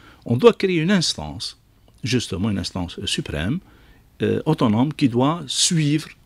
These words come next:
justement ce dossier, qu'elle a la capacité de, euh, réunir les autres secteurs, de trouver des mécanismes juridiques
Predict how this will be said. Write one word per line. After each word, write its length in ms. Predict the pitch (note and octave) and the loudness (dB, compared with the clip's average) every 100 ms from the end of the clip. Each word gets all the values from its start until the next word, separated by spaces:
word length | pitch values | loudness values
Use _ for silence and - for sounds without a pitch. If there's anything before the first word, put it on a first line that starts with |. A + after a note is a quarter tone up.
| _ - | _ -2
justement 420 | B2 B2 B2 B2+ | 0 0 0 0
ce 320 | - - A#3 | 0 2 4
dossier, 520 | C#3+ A2+ F#2 E2+ D#2+ - _ - - _ | 2 0 -6 -8 -12 -12 _ -20 -20 _
qu'elle 200 | A#2 A2 | 0 2
a 320 | A2 G#2 F#2 G2 | 2 0 -2 -2
la 120 | G#2+ | -2
capacité 840 | - B2+ G#2+ - - - A2 D#3+ G#3 - - - - | -2 0 0 -2 -6 0 2 2 -2 -18 -20 -18 -12
de, 460 | F2+ A2 C#3 C#3 G2+ | 4 6 6 2 -2
euh, 120 | G#2 | 2
réunir 520 | A#2 C#3 B2 G2+ B2 | 4 4 4 2 2
les 200 | G2+ F#2+ | 2 0
autres 240 | C3+ C3+ G2 | 0 0 -6
secteurs, 480 | - D#2+ - C#2+ D#2 - _ - - | -6 -10 -10 -10 -10 -16 _ -20 -4
de 80 | G2+ | -2
trouver 300 | A2 G2+ G2 | 2 2 2
des 120 | G2 | 2
mécanismes 480 | C3 D3+ C#3 C3 G#2 | 2 2 2 0 0
juridiques 540 | G#2+ F#2 D#2+ G2+ - | -4 -4 -6 -10 -12